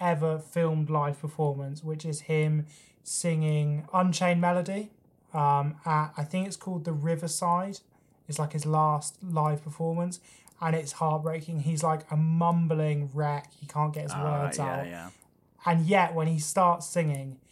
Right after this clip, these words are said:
Speaker 1: it is pitch perfect, absolutely belting it out.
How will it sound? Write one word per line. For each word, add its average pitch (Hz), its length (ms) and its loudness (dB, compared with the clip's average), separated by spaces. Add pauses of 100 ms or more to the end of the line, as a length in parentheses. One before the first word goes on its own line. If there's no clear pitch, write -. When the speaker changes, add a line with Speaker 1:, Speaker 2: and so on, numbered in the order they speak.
(260)
Speaker 1:
it 170 140 -6
is 156 300 0 (200)
pitch - 500 -2
perfect, 151 680 -4 (140)
absolutely 151 1040 -2 (560)
belting 160 500 2
it 143 140 -4
out. 143 380 -8